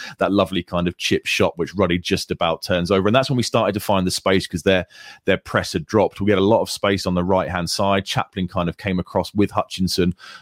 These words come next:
and with Clark. Uh, I guess that was a tactical switch, but we weren't really utilising the flanks at all, were we? And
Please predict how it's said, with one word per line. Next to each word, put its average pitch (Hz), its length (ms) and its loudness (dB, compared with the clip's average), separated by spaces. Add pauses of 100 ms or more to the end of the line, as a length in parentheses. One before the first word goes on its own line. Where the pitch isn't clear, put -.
and 92 160 0
with 95 200 2
Clark. 95 500 0
Uh, 87 180 0
I 78 140 0 (100)
guess 90 160 -4
that 71 120 -2
was 85 100 0
a 80 40 -2
tactical - 480 -6
switch, 98 340 2
but 101 80 -6
we 98 100 2
weren't 107 300 6
really 98 260 2
utilising 87 640 0
the 85 80 0
flanks 87 320 -4
at - 140 -4
all, 95 180 6
were 95 240 6
we? 85 140 2
And 85 160 2